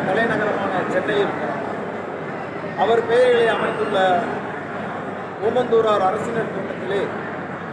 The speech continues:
முழு திருவுருவச் சிலையை நிறுவ வேண்டும் என்பது எங்களுடைய தமிழ்நாடு ரெட்டின சங்கத்தினுடைய நீண்ட நாள் கோரிக்கை. இந்த இரண்டு கோரிக்கையையும் வலியுறுத்த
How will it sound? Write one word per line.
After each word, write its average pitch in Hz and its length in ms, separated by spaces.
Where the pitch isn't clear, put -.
முழு 247 320
திருவுருவச் 494 520
சிலையை 440 340
நிறுவ 453 260
வேண்டும் 415 320
என்பது 196 300
எங்களுடைய 220 360
தமிழ்நாடு 240 480
ரெட்டின 226 380
சங்கத்தினுடைய 190 500
நீண்ட 226 280
நாள் 214 260
கோரிக்கை. 202 400
இந்த - 120
இரண்டு 254 260
கோரிக்கையையும் 233 640
வலியுறுத்த - 380